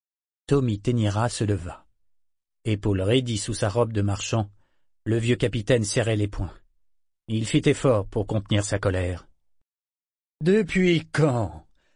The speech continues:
le Conseil des marchands en est-il réduit à jouer les nounous et à aplanir les chamailleries entre frères et sœurs ? Qu'est-ce que le Conseil,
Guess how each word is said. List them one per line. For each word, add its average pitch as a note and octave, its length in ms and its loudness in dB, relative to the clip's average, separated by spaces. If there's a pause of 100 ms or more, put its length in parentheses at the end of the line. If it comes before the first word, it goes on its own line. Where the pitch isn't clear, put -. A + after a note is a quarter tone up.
(120)
le C#3+ 200 4
Conseil D#3+ 520 2
des B2 160 2
marchands D3+ 640 2
en C3 80 2
est-il C3+ 400 2
réduit D#3+ 640 4
à F3 120 4
jouer D3 300 2
les B2 140 2
nounous F3+ 520 2 (300)
et B2 200 4
à D3+ 160 6
aplanir D#3 600 4
les B2 100 0
chamailleries F3 720 2
entre E3+ 280 2
frères D#3+ 360 0
et C#3+ 60 2
sœurs ? G#2 600 -2 (640)
Qu'est-ce - 380 2
que - 100 -4
le G#2+ 160 0
Conseil, D#3 720 2